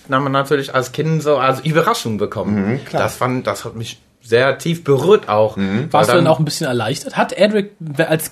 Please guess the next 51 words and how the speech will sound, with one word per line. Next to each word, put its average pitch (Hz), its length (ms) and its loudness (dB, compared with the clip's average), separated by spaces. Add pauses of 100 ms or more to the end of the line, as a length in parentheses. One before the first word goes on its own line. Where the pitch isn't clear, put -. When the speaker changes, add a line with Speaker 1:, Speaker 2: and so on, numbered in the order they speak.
Speaker 3:
wenn 165 100 4
du 165 80 4
es 165 80 -2
als 151 100 -4
Kind 311 200 2
gesehen 147 340 2
hast, - 160 -8 (100)
Speaker 1:
Mhm. 131 220 0
Speaker 3:
hat - 200 2
Edric 196 220 2
so 175 140 4
genervt, 160 460 0
wie 170 80 0
heute 170 180 4
viele 180 220 0
Fans 170 260 0
sagen, 160 240 4
wenn 147 80 0
sie 131 60 0
Speaker 1:
Nee, 160 80 6
Speaker 3:
heute 165 100 4
die 127 60 -4
Folgen 113 240 -6
gucken? 110 260 -8
Speaker 1:
mich 135 320 -2
hat 160 100 -2
er 160 100 0
nicht 165 180 -2
genervt. 110 420 -2 (320)
Wirklich 120 460 0
nicht. 104 280 -8 (280)
Speaker 2:
Echt 113 160 -8
nicht? 104 260 -12
Speaker 1:
Nee, 156 140 0
ich 139 220 2
hab 135 140 2
ihn 156 200 0
einfach 156 320 4
so 156 260 6 (140)
<laughs> - 140 -20
als 131 520 2
Mitglieder 139 540 2
der 131 100 4
Besatzung 123 520 0
wahrgenommen. 98 360 2
Speaker 2:
Ja, 98 120 2
ja. 131 60 0
Speaker 1:
Der 107 140 2
war 101 160 0
einfach 117 240 -4
da. 127 240 0